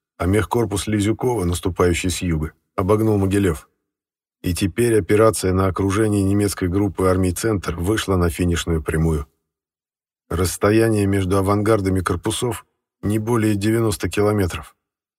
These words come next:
Немцы пытаются отчаянно противодействовать,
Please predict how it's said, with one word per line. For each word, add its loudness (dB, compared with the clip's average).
Немцы 0
пытаются 2
отчаянно 2
противодействовать, 0